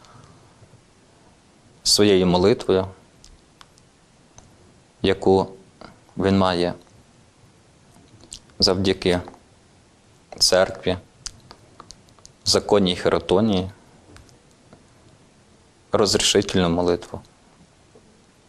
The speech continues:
прочитає над вами і розрішить вас від гріхів ваших. Тому чим частіше,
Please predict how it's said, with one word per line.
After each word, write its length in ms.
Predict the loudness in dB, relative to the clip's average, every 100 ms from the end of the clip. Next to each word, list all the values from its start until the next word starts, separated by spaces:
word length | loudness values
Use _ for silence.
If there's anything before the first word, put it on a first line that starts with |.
| _ -10
прочитає 560 | -4 -2 -2 2 2 2
над 180 | 0 0
вами 360 | 0 0 -2 -8 -8
і 140 | -8 -8 -4
розрішить 640 | 0 0 -2 -2 -2 -2
вас 180 | -2 -2
від 120 | -2
гріхів 360 | -4 -6 -6 -6
ваших. 380 | -6 -6 -6 -8 _ _ _ -20 -20 -20 -20 -20 -20 _ _ -4
Тому 380 | 0 2 0 -4 _ _ _ _ _ _ _ _ _ _ _ -20 -18 -10
чим 260 | -2 0 0
частіше, 640 | 0 -2 0 0 0 -2